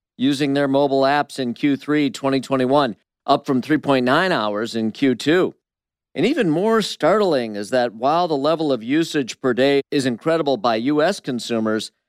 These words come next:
it's overshadowed by the daily averages for consumers in other countries. Consumers in five countries now exceed the five-hour daily level of usage of their mobile apps, and those in twelve countries exceed four hours.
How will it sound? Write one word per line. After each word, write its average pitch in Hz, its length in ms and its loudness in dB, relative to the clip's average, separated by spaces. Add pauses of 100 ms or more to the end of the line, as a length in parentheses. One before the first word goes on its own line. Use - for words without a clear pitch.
(120)
it's - 180 -2
overshadowed 175 760 0
by 117 140 0
the 107 100 -8
daily 131 380 0
averages 131 540 -2
for 131 120 -2
consumers 143 540 -2
in 117 80 -4
other 170 240 0
countries. 98 480 -10 (540)
Consumers 160 420 0
in 147 140 0
five 175 340 0
countries 170 540 -4
now 127 200 0
exceed 139 420 -4
the 110 100 0 (180)
five-hour 151 1000 0
daily 127 480 -2
level 135 520 -2
of 135 180 2
usage 123 560 0
of 131 140 0
their 147 140 0
mobile 151 340 -2
apps, 170 440 -4 (360)
and 139 180 4
those 175 320 4
in 147 140 -2
twelve 185 360 -2
countries 135 500 -4
exceed 151 440 -2
four 208 260 0
hours. 107 440 -2